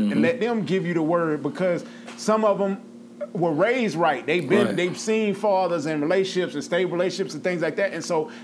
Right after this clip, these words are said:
Speaker 1: they giving you something that, uh, you know, and they know how to interact. Like she said, "I know
Speaker 2: Mm-hmm.
Speaker 1: how to act with an alpha male. I know how to act with," you know, submit to, she knows how to submit to an alpha male.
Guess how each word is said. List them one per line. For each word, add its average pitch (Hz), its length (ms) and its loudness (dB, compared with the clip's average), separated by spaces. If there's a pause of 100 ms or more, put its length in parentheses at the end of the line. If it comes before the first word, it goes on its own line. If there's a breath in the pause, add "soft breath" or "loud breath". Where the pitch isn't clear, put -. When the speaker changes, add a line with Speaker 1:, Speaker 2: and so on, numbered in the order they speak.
(120 loud breath)
Speaker 1:
they 180 160 2
giving 220 340 0
you 196 140 0
something 185 340 -2
that, 156 240 0
uh, 143 60 -6
you 160 180 -2
know, 190 160 2
and 165 180 -4
they 165 280 2
know 196 180 2
how 175 160 2
to 170 180 0 (120)
interact. 185 420 0
Like 165 140 0
she 226 140 -4
said, 254 300 -4 (140 loud breath)
"I 208 220 4
know 226 140 4
Speaker 2:
Mm-hmm. 226 80 2
Speaker 1:
how 190 100 2
to 165 100 0
act 170 220 0
with 170 120 -2
an 160 100 0
alpha 170 260 0
male. 160 160 2
I 170 80 2
know 175 140 0
how 170 100 2
to - 100 -2
act 170 180 0
with," 170 160 -4
you 185 120 0
know, 196 80 0
submit 180 400 -2
to, 190 440 -4 (140)
she 226 180 -2
knows 202 200 4
how 165 60 2
to 156 60 -2
submit 185 340 -2
to 180 100 0
an - 80 -2
alpha 160 200 0
male. 165 280 -4